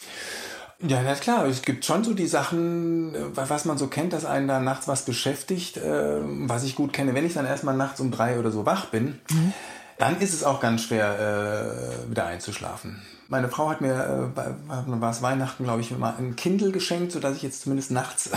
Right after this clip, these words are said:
Speaker 1: <laughs> im Dunkeln lesen kann und dann da vielleicht hierüber wieder in Schlaf finde. Aber, äh, ja, aber,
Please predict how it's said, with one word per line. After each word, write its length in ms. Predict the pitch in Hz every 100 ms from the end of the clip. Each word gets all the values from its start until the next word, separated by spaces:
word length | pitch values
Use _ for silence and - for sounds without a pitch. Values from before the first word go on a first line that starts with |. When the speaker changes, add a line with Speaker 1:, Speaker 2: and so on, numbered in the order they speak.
| 123
Speaker 1:
<laughs> 160 | -
im 180 | 147 165
Dunkeln 400 | 151 170 165 131
lesen 340 | 127 185 156 131
kann 260 | 135 156 - - -
und 300 | - 131 131 131
dann 160 | 131
da 100 | 127
vielleicht 240 | 127 117 120
hierüber 320 | 113 110 107
wieder 140 | 110
in 100 | 110
Schlaf 420 | 113 101 113 - -
finde. 360 | - 135 147 156 - - - - - - -
Aber, 400 | 131 156 170 156 151
äh, 20 | 147
ja, 220 | 113 104
aber, 200 | 120